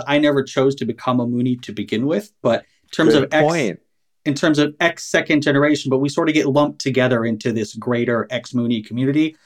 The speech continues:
Speaker 1: which is fine, just semantically to, to, you know, to
Speaker 2: I think it's
Speaker 1: categorize,
Speaker 2: a
Speaker 1: but
Speaker 2: very valid point, and I stand corrected. And, um...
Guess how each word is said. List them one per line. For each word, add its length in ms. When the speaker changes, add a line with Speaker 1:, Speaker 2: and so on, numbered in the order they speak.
Speaker 1:
which 200
is 120
fine, 380
just 240
semantically 640
to, 240
to, 240
you 140
know, 240
to 100
Speaker 2:
I 80
think 240
it's 240
Speaker 1:
categorize, 60
Speaker 2:
a 40
Speaker 1:
but 100
Speaker 2:
very 360
valid 560
point, 460
and 180
I 120
stand 560
corrected. 840
And, 580
um... 540